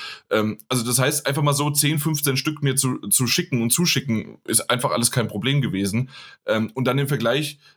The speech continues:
äh, sie bieten ihr an, das Äquivalent zu sechsundsechzig, ne? Also, äh, und ich hatte wenig Arbeit und bin kein professioneller Schriftsteller oder sowas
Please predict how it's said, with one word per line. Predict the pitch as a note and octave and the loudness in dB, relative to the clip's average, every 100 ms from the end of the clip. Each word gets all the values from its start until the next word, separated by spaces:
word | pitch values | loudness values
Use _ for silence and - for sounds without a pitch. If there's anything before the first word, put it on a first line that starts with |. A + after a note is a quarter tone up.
| - | -4
äh, | A#2 A#2+ | 0 0
sie | A#2 C#3 | 2 0
bieten | C#3+ D3 D3 C#3 | 0 0 0 0
ihr | B2 F#2+ | 0 0
an, | C3 D3 | 0 0
das | C3+ - | 0 0
Äquivalent | B2+ - C3+ A#2+ C3 D3 | -2 0 0 2 2 2
zu | C#3 | 0
sechsundsechzig, | A2+ B2+ - B2+ A#2+ - - E2+ - | 0 0 0 0 0 0 -2 -2 -2
ne? | F#2+ C#3+ C#3+ - | 0 0 0 -8
Also, | - G#2 G#2+ G#2+ - _ _ _ _ _ _ _ _ - | -4 -2 0 -2 -6 _ _ _ _ _ _ _ _ -4
äh, | A2+ | -2
und | A2 B2+ C3 | 0 -2 -2
ich | C3+ | 0
hatte | C3+ C3 A#2+ | 0 0 -2
wenig | A2+ C3+ D#3 D3 | 0 0 0 0
Arbeit | A2+ C3 D3 C#3+ | 0 0 0 0
und | A#2+ | -2
bin | A#2+ | -2
kein | A#2+ C3 | 0 -2
professioneller | - A#2+ C3+ A2+ A#2 A2 | -2 0 0 0 2 2
Schriftsteller | G#2+ D3+ D3 - F#2+ G2 | 0 -2 -4 0 2 2
oder | G2 | 0
sowas | F#2+ F#2+ B2 | 0 0 -2